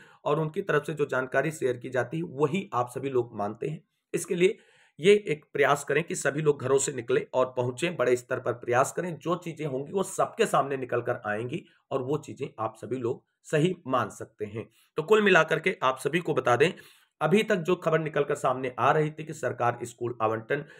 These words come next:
ए, को लेकर के तैयार बैठी है और कोर्ट में बेहतर पैरवी के साथ जा रही। अब कल जो ये मुलाकात हुई है, अब ये हुई है या नहीं हुई, ये मिलने वाले ही लोग जाने।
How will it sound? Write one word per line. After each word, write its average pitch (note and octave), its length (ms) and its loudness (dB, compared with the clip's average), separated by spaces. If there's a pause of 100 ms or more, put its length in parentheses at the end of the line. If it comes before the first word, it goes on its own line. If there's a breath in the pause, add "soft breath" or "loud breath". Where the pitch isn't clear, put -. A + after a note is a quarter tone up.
(300 loud breath)
ए, D#3 180 4
को D#3 180 0
लेकर C#3 340 4
के D#3 200 2 (400)
तैयार B2+ 320 4
बैठी C3 380 4
है E3 160 6
और C3 200 2
कोर्ट B2+ 240 -2
में C3+ 140 -2
बेहतर A#2+ 280 -2
पैरवी D#3 340 0
के D#3+ 120 -6
साथ C#3+ 260 2
जा C#3+ 120 4
रही। D3+ 280 4
अब D#3+ 240 -2
कल G3 160 4
जो G3+ 160 2
ये F#3+ 220 4 (300 loud breath)
मुलाकात E3 580 6
हुई D#3+ 180 4
है, F#3 80 6 (220)
अब F3 160 2
ये G#3 140 6
हुई G3 320 2
है F#3+ 120 6
या F3 160 2
नहीं E3 220 2
हुई, F3+ 180 2
ये D#3+ 200 0
मिलने C#3 280 -2
वाले C3 240 4
ही D3+ 160 -2
लोग C#3 240 2
जाने। C#3 280 0